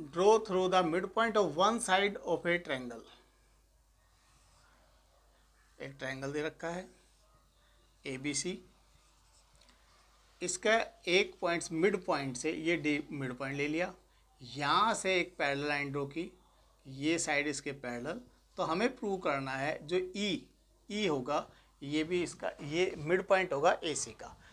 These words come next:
तो इसका मतलब जो गिवन है, गिवन इसमें क्या आ गया हमारा,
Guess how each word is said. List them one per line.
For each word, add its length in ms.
तो 60
इसका 420
मतलब 300
जो 80
गिवन 300
है, 200
गिवन 460
इसमें 320
क्या 160
आ 60
गया 180
हमारा, 280